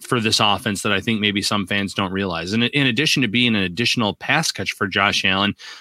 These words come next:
he also opens things up, in my opinion, for Stefon Diggs, Emmanuel Sanders, Cole Beasley, 'cause you have to account for him. You have to know where he is.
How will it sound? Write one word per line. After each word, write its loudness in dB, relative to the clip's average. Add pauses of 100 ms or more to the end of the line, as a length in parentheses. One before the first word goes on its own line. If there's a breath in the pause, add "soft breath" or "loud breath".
(100)
he 0
also 0
opens 0
things 0
up, 0
in 0
my 4
opinion, -2
for -4
Stefon 0
Diggs, -4
Emmanuel -4
Sanders, -4
Cole -2
Beasley, 0
'cause 0
you 2
have 2
to 0
account 0
for -4
him. -4
You -2
have 2
to -2
know 2
where 2
he 2
is. -2